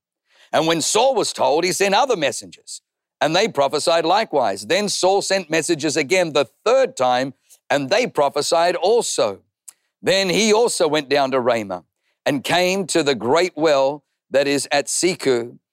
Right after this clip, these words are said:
So he asked and said, "Where are Samuel and David?" And someone said, "Indeed, they are at Naioth in Ramah." So he went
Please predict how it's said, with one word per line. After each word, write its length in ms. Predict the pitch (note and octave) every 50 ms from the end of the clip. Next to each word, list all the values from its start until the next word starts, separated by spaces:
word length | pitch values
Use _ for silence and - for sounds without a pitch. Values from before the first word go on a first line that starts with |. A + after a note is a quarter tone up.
| _ - - _
So 200 | - - D#3+ D#3
he 120 | D3+ D3+ D#3+
asked 320 | F3+ F#3+ F#3 F3+ - -
and 120 | D3 C#3
said, 240 | - - E3 D#3 C3+
"Where 400 | A#2+ D3 F#3+ G3+ G#3 G#3 G3+ -
are 160 | D#3+ E3+ E3+
Samuel 520 | D3+ - - - F3+ F3 E3+ D3+ D3 C#3+ C#3+
and 120 | C#3 C3+
David?" 380 | D#3 D#3+ F3 E3+ C3+ A2 G#2+ G#2
And 140 | A2 A#2+ -
someone 280 | - F#3+ F#3 F3+ E3+
said, 200 | - - D#3 D3
"Indeed, 400 | C#3+ C#3+ C#3+ D#3 G3+ G3+ F3 D3
they 160 | D#3+ D3+ D3
are 220 | D3+ D3 C#3+ C#3 C#3
at 100 | C#3 C3+
Naioth 480 | C#3 D#3+ F#3+ G3+ D#3 B2 C3 C3+ - -
in 180 | C#3+ C#3 C#3 C3+
Ramah." 480 | C#3 C#3+ D3 E3 F3 E3 C3 A#2 A2+ - _ _ _ _ _ _ _ _ _
So 180 | - - D#3 D#3
he 80 | D#3 D#3
went 300 | D3 F3+ G3 G3+ E3